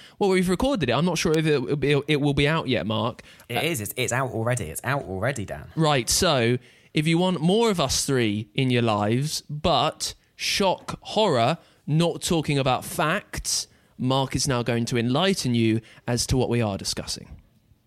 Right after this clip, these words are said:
Speaker 2: Yeah, you can listen to the brand new podcast, All I Want for Christmas, hosted by this guy, this guy here. Um, and it's basically talking about, get different people on to talk about their favourite Christmas. And you two came on this week,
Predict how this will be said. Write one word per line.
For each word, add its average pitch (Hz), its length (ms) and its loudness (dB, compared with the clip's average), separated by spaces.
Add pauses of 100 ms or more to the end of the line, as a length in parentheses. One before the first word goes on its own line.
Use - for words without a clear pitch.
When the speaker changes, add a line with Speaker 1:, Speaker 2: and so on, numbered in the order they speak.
(360)
Speaker 2:
Yeah, 120 220 2
you 104 120 -4
can 123 120 0
listen 127 180 0
to 113 80 0
the 113 60 0
brand 123 240 0
new 107 320 0
podcast, 92 560 -4
All 104 180 0
I 98 80 2
Want 95 260 -4
for - 100 -14
Christmas, 92 480 -8
hosted - 360 -2
by 117 240 -4 (180)
this - 240 -4
guy, 90 360 -4
this 131 200 -4
guy 101 220 0
here. 98 360 -4 (500)
Um, 107 520 0 (140)
and 107 240 0
it's 98 100 -4
basically 120 400 -2
talking 107 300 -2
about, 98 380 -2 (720)
get 120 140 -2
different 123 240 -4
people 95 280 -4
on 92 140 -2
to - 80 -10
talk 98 220 -6
about 92 260 -4
their 92 140 -6
favourite - 320 -8
Christmas. - 360 -12
And 113 160 -6
you 190 160 2
two 127 220 -2
came 101 240 -6
on 87 160 -8
this - 240 -10
week, 87 280 -14